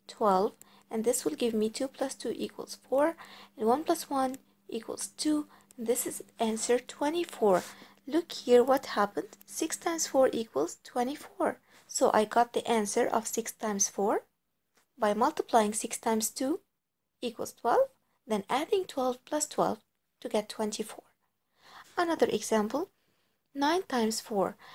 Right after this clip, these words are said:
and I don't know what is nine times four equals two, but I know that nine times two equals eighteen. So what do I'm going to add to eighteen to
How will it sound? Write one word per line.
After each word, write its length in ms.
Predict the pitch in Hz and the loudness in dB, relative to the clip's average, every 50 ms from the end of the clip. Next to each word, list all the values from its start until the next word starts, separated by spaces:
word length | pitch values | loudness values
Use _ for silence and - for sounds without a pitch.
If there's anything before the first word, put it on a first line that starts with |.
| - - _ - | -20 -14 _ -8
and 160 | 294 247 - - | -6 -6 -4 -2
I 100 | 240 240 | 0 0
don't 220 | 480 277 311 370 | 0 0 2 2
know 160 | 339 277 247 247 | 4 4 4 4
what 260 | 254 262 285 294 - | 4 2 0 0 0
is 100 | 339 - | -2 0
nine 360 | 262 247 247 247 262 285 320 | 0 2 2 2 2 0 -2
times 280 | - 302 269 262 - - | -4 -6 -6 -6 -6 -2
four 220 | - 254 247 240 | 2 2 4 4
equals 460 | - 226 247 247 - 226 196 - - | 2 -2 -6 -4 -2 -2 -2 -2 -6
two, 240 | - - - - - _ _ _ _ _ _ - - - _ _ _ | -10 -12 -12 -12 -12 _ _ _ _ _ _ -20 -20 -20 _ _ _
but 200 | - 254 254 - | -4 -2 0 0
I 100 | 254 262 | 0 2
know 220 | 254 254 277 330 | 2 0 0 0
that 320 | 381 - 254 220 208 - - | 0 0 0 0 -2 -2 -2
nine 380 | 240 233 226 226 254 311 339 | 0 2 4 4 4 2 0
times 440 | - - 294 277 277 269 269 269 - - _ _ _ _ _ _ _ _ _ _ | -6 -6 -6 -6 -4 -6 -6 -8 -12 -16 _ _ _ _ _ _ _ _ _ _
two 440 | - - 349 330 269 240 233 247 277 - _ _ _ _ _ _ - | 0 4 4 6 6 6 4 2 -2 -6 _ _ _ _ _ _ -4
equals 480 | 277 269 247 247 - 226 214 208 214 - - | -4 -4 -2 0 0 0 0 0 -2 -6 -8
eighteen. 520 | 247 240 - - - 330 302 254 208 202 - _ _ _ _ _ _ _ _ _ _ _ | -10 -8 -8 -8 -6 -4 -4 -4 -4 -6 -8 _ _ _ _ _ _ _ _ _ _ _
So 260 | - - - - - _ _ - | -12 -10 -10 -10 -10 _ _ -4
what 180 | 247 302 - | -4 -2 2
do 80 | - - | 4 4
I'm 220 | 254 240 220 214 | 6 6 4 4
going 260 | 220 208 208 208 208 | 4 4 4 2 0
to 240 | 226 - - 294 - | -2 -6 -6 -4 -2
add 180 | - 277 302 311 _ - | -2 -2 -2 -4 _ -6
to 260 | - 247 233 226 247 _ _ _ _ _ _ - | -4 -2 -2 -2 -4 _ _ _ _ _ _ -8
eighteen 480 | 233 220 220 - - 302 294 320 320 330 - - | -8 -8 -8 -6 -2 -2 -2 -2 -2 -4 -8 -8
to 400 | - - 220 214 220 254 349 | -4 0 2 2 2 2 0